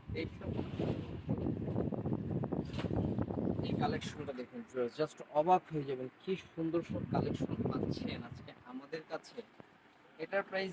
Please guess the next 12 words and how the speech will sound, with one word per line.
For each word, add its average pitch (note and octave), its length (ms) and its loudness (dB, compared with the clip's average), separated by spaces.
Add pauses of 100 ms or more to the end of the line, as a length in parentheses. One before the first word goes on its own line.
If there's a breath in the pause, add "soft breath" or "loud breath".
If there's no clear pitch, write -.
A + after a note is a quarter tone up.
দিয়ে G3 180 -2
দিচ্ছি G3 200 -6 (120)
তেইশশো F3+ 300 -10 (120)
পঞ্চাশ। D3+ 460 -4 (1600)
প্রাইস D#3+ 300 2
দিয়ে, E3+ 120 -2 (160)
আমরা F#3+ 200 0
কিন্তু A#3 160 2 (120)
ভিডিওর G#3 300 4 (100)
একেবারে G3+ 320 -2 (100)
শেষ F3+ 140 -6 (120)
পর্যায়ে C3 320 -2